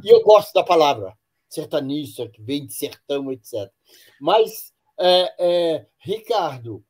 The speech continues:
eu quero primeiro dizer pra você que você tá sendo generoso,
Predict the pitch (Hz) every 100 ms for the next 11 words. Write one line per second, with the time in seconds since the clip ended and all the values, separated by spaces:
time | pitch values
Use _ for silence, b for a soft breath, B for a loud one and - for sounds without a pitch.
0 | _ _ - 180 233 262 - 185 196 202
1 | 208 _ _ _ _ 165 147 170 214 175
2 | 143 165 170 160 147 147 - 170 185 185
3 | 160 _ 175 180 190 190 170 _ _ _
4 | _ _ _ _ 151 165 - 196 190 180
5 | 175 175 160 139 123 170 165 160 156 180
6 | 185 160 170 180